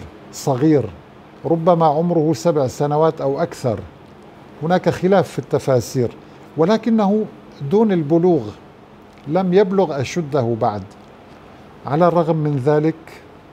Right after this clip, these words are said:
كان الله معه، حفظه وهو في غيابة الجب، في أعماق الجب وفي ظل-، ظلمات الجب. جاءت سيارة، السيارة هي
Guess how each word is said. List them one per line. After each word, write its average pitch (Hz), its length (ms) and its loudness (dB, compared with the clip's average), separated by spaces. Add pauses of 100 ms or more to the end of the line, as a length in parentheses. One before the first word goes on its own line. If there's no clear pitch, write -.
(100)
كان 131 240 0
الله 117 460 0
معه، 120 280 0 (560)
حفظه 151 640 0
وهو 147 600 0
في 147 260 -4
غيابة 139 680 0
الجب، 120 340 -4
في 151 240 -6
أعماق 131 420 -2
الجب 139 360 -2
وفي 151 300 0 (420)
ظل-، 131 480 0
ظلمات 147 460 0
الجب. 107 260 -4 (1500)
جاءت 196 580 2
سيارة، 139 640 4 (680)
السيارة 156 560 0
هي 165 340 2